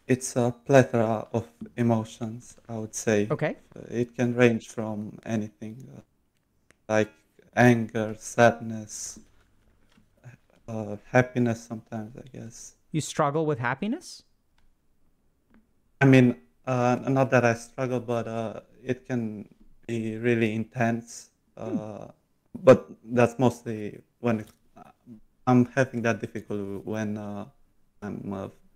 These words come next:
Speaker 1: having, like, anger or sadness, uh, 'cause it can be prolonged throughout the day, and, uh, yeah.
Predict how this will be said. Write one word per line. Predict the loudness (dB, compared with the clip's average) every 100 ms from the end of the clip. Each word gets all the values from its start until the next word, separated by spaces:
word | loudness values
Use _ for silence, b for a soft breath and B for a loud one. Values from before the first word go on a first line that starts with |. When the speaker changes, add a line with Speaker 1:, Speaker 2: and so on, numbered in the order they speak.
| _ 4
Speaker 1:
having, | 4 4 -4 -8
like, | 0 0 2 4
anger | 6 4 2 -2
or | -4 -8 -16
sadness, | 2 6 6 4 -4 -4
uh, | 0
'cause | 2 2
it | -2 -4 b b b 4
can | 6
be | 10 8
prolonged | 6 6 8 8 8 4 0 -8
throughout | _ -4 -4 -6
the | -8
day, | -4 -4 -4 -10 -14 _ _ _ _ _ _ _ _
and, | -6 -4 -8
uh, | -10 -16 -20 _
yeah. | -16 -16